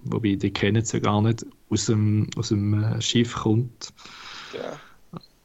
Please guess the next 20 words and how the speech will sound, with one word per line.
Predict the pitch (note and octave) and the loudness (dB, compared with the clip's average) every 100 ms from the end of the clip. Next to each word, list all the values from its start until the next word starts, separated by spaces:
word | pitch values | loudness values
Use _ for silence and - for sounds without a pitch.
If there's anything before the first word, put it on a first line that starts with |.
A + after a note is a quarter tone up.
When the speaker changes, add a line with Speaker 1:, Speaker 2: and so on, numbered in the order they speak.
| _ - | _ -6
Speaker 1:
Aber | - G#2 | 0 2
der | A2 | 2
Chopper | A#2 A#2 B2+ - A#2 A#2 A2+ G#2+ - - - _ - | 2 2 0 2 4 6 4 0 -10 -20 -20 _ -12
hat | G#2+ G#2+ - | -6 -6 -4
schon | - A2+ | 0 2
irgendwie, | A2 A2+ A2 A2 G#2+ G#2+ G#2 G#2+ D3+ - _ - | 2 2 2 4 6 4 2 0 -6 -16 _ -12
glaub | - G2+ G#2 | -2 0 0
ich, | F#2+ | 2
erkannt, | G#2 G#2+ A2 | 2 2 0
dass | G#2+ | -2
es | G#2+ - - | 0 0 0
nicht | A2 A#2 C3 - - - - - | 2 4 2 0 -8 -10 -14 -4
ein | A#2+ | -2
Böser | A2+ A#2 B2+ - C3+ | 4 4 4 4 4
ist | C#3 - | 4 4
und | A2+ A#2 A2 - - - _ _ - - - - | 2 2 0 -8 -16 -20 _ _ -20 -20 -20 -6
rollt | - A2 A2+ B2+ - | 0 4 4 4 2
dann | G#2 | 0
auf | G#2 - | 0 -4
den, | - F#2+ F#2 G2 F#2 | -2 0 2 2 -2